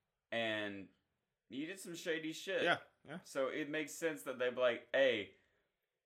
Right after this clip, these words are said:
Speaker 1: thanks for taking out Thanos,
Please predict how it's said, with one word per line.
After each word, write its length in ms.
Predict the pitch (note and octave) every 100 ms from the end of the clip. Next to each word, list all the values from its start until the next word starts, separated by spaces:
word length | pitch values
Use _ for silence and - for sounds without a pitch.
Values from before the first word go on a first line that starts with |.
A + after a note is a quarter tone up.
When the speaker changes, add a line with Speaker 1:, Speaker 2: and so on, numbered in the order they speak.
| _ _ -
Speaker 1:
thanks 260 | B2+ C3
for 100 | C3
taking 400 | C3 C3+ C3 C#3
out 360 | B2+ A#2 A2 -
Thanos, 1000 | C#3 C#3 C3 A2 G#2 G2+ F#2+ - -